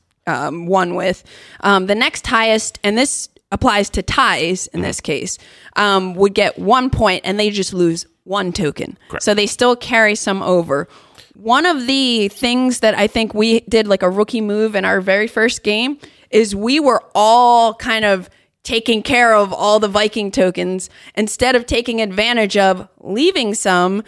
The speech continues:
Speaker 1: so
Speaker 2: Well
Speaker 1: that other players sweat, because what happens is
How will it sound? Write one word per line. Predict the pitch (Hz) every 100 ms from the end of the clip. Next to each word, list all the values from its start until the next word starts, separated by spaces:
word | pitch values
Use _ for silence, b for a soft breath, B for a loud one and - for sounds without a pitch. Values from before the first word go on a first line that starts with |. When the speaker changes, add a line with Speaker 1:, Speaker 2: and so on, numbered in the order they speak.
| B
Speaker 1:
so | - 214
Speaker 2:
Well | 208
Speaker 1:
that | 202
other | - 254 294
players | 285 262 233 220 214 - -
sweat, | - - 247 269 269 220 - _
because | 208 220 285 233 220
what | 220
happens | 240 370 415 269 220
is | 214 208